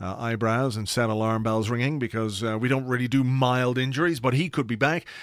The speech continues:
Aaron Ramsey, he was in training certainly last week. Uh, he was training ahead of the P S G game, training, uh, a bit aside from the others. He wasn't quite ready to make the trip, but he could be back, uh, in the squad. Uh, give the manager something else to think about,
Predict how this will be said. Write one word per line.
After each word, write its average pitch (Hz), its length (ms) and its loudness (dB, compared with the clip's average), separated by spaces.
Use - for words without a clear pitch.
Aaron 175 320 4
Ramsey, 170 380 4
he 175 180 -2
was 202 160 -4
in 170 140 0
training 170 480 0
certainly 156 380 2
last 127 380 0
week. 139 240 0
Uh, 101 120 -4
he 120 120 0
was 113 160 0
training 143 380 0
ahead 123 220 2
of 151 80 0
the 123 80 -2
P 120 200 0
S 110 140 0
G 120 180 -2
game, 113 240 -2
training, 143 460 0
uh, 123 260 -2
a 123 60 2
bit 151 160 0
aside 143 500 2
from 123 140 0
the 117 140 2
others. 123 240 4
He 127 80 2
wasn't 127 300 0
quite 127 180 4
ready 123 260 4
to - 100 -4
make 120 200 0
the 107 80 -6
trip, 151 260 0
but 127 200 -2
he 170 260 2
could 147 280 2
be 131 120 4
back, 139 400 0
uh, 117 200 0
in 123 140 0
the 120 100 -2
squad. 147 720 -2
Uh, 120 200 0
give 117 180 -2
the 127 60 0
manager 127 420 4
something 131 320 2
else 185 260 0
to 156 120 -4
think 131 200 -2
about, 113 200 2